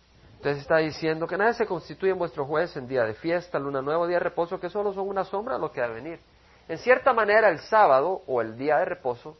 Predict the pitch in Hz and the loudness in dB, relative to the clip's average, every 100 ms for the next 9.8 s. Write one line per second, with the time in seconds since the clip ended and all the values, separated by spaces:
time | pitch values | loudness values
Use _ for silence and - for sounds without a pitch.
0 | _ - 110 131 120 123 131 131 123 143 | _ -10 -8 -8 -4 -2 0 -2 -6 -10
1 | 139 139 - _ 165 208 190 165 208 170 | -10 -12 -16 _ -12 -8 -8 -4 -4 -2
2 | 123 120 113 127 117 120 - 220 165 - | -2 -4 -8 -8 -8 -8 -8 -8 -10 -18
3 | - _ - 110 - 110 - 98 92 - | -20 _ -18 -14 -12 -12 -12 -12 -14 -18
4 | 82 - _ _ _ _ _ _ _ _ | -20 -20 _ _ _ _ _ _ _ _
5 | _ _ _ _ - 165 185 208 202 247 | _ _ _ _ -6 -4 -2 -2 0 2
6 | 262 190 113 - _ - 160 147 - 202 | 0 0 -4 -4 _ -4 -4 -4 -2 0
7 | 220 226 202 190 185 202 202 175 160 143 | 0 -4 -8 -8 -4 -4 -4 -6 -10 -8
8 | 185 190 190 214 202 151 127 127 123 170 | -6 -4 -6 -6 -8 -6 -6 -4 -4 -4
9 | 190 190 - 202 202 202 - 117 | -6 -8 -14 -10 -6 -6 -8 -20